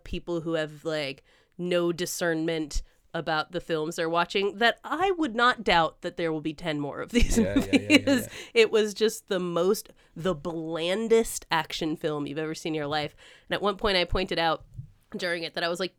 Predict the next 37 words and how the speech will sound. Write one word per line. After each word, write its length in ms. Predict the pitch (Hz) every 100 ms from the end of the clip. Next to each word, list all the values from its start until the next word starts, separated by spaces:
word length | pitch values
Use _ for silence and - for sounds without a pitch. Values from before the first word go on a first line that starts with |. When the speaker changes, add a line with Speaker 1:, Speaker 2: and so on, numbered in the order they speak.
| _
Speaker 1:
"You 240 | 220 370 403
notice, 280 | 392 440
like, 140 | 277 262
there's 180 | 262 247
no 180 | 233
<laughs> 60 | 240
on-screen 500 | 285 - - 285 285
kills? 540 | - 180 196 254 254 -
<laughs> 120 | 262 -
Like, 200 | 240 214
there's 220 | 233 226
no, 320 | 233 233 226 - - _
nobody 380 | 214 226 247 240
gets 260 | 202 180 -
hit 360 | - 208 - - _
by 180 | 277 269
anything. 680 | 269 277 285 277 277 302 320
It's, 480 | 240 190 185 - -
like, 460 | 185 175 165 156 - 180
completely 680 | - 208 190 247 269 247 233
bloodless." 720 | 113 185 82 95 92 - -
Speaker 2:
Bloodless. 40 | 107
Yeah, 260 | 95 95
yeah, 160 | 107 90
yeah, 180 | 90 90
yeah. 160 | 85 87 - -
Anodyne. 460 | 117 110 104 107 101
Speaker 1:
Entirely 520 | 208 190 190 180 170
bloodless. 680 | 165 156 131 139 147 - - - _ _ _ -
Uh, 340 | 262 269 262 -
our 160 | 262
next 540 | 269 330 - - - -
thing 320 | 302 320 339 330
was, 600 | 226 247 254 247 254 233 -
oh, 180 | 277
your 160 | 233 254
favorite 460 | 262 339 370 330